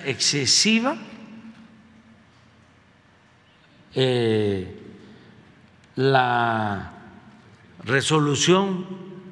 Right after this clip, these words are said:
del Consejo del ine en contra de dos candidatos, que era excesiva, porque le estaban quitando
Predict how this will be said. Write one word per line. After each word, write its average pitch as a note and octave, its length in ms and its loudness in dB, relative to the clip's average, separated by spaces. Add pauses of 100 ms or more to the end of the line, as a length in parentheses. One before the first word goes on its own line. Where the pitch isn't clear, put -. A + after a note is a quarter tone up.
(1800)
del A#2+ 320 -2
Consejo D3+ 460 -2
del C3+ 240 -2
ine G3+ 420 0 (1300)
en C#3 260 -2
contra F3+ 580 2 (1200)
de B2 460 2
dos F3 220 2
candidatos, A#2+ 760 -6 (920)
que D#3 100 -2
era D#3+ 80 0
excesiva, C3 680 -2 (4000)
porque A#2+ 240 -4
le B2 60 -2
estaban E3 300 0
quitando C#3 600 -2